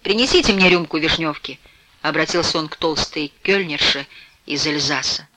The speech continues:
Ивонна кивнула и, покачивая бедрами, заковыляла к кухне. "Принесите две!" крикнул Марил вдогонку. Ивонна обернулась. "Я бы и так принесла две, месье Марил",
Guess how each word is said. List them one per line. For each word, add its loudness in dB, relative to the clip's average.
Ивонна 6
кивнула 6
и, 8
покачивая 4
бедрами, 2
заковыляла 2
к -18
кухне. -10
"Принесите 2
две!" 6
крикнул 0
Марил 2
вдогонку. -4
Ивонна 2
обернулась. 0
"Я 6
бы 8
и 8
так 4
принесла 4
две, 6
месье 2
Марил", 0